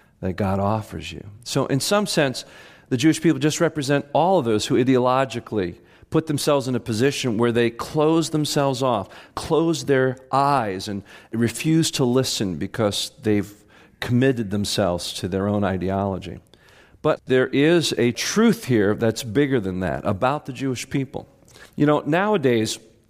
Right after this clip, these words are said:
as Christians, we love the Jewish people. We pray for the peace of Jerusalem, as Scripture teaches us. We're grateful because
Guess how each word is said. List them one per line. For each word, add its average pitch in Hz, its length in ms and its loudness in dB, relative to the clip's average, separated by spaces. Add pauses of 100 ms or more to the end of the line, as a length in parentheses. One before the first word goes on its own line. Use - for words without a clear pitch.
as 113 180 0
Christians, 147 520 -4
we 117 100 4
love 120 260 2
the 143 60 -8
Jewish 143 320 -2
people. - 460 -2 (580)
We 107 120 0
pray 123 240 -2
for 131 120 -6
the 117 80 -2
peace 135 380 0
of 131 80 -6
Jerusalem, 139 680 0
as - 120 -4
Scripture 117 340 -4
teaches 123 440 -2
us. 131 240 -2 (300)
We're 117 120 2
grateful 123 400 0
because 120 480 -2